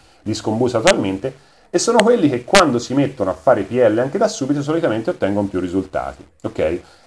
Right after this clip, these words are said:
E magari semplicemente dall'aumento del carico esterno che hanno lavorando in maniera powerlifting oriented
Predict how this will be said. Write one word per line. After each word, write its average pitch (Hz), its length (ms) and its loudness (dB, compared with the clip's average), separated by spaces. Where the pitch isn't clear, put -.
E 190 100 6
magari 165 500 6
semplicemente 131 640 -4
dall'aumento 104 500 -2
del 87 160 -8
carico 104 260 -2
esterno 78 640 -2
che 101 120 0
hanno 95 200 4
lavorando 87 440 2
in 82 60 -6
maniera 90 280 2
powerlifting 120 560 -4
oriented 110 640 -2